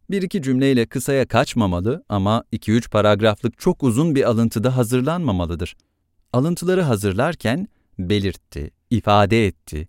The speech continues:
sözlerine şöyle devam etti gibi ifadelerden yararlanın. Örneğin,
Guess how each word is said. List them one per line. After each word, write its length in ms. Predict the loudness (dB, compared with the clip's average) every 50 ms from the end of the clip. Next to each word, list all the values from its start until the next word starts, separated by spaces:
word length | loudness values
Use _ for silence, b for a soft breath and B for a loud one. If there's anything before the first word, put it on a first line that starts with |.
| _ _ _
sözlerine 580 | -4 0 0 2 2 2 2 2 4 4 2 2
şöyle 400 | 2 2 2 2 4 4 4 4
devam 340 | 4 4 4 4 2 2 0
etti 400 | -2 -4 _ -6 -6 -4 -4 -2
gibi 200 | -2 0 0 0
ifadelerden 840 | 0 0 2 2 2 4 2 2 2 2 2 2 4 4 4 4
yararlanın. 600 | 4 4 4 2 2 0 0 -2 -2 -4 -4 -6 _ _ _ _ _ _ _ _ _ _ -4
Örneğin, 500 | -2 0 2 2 4 4 4 2 0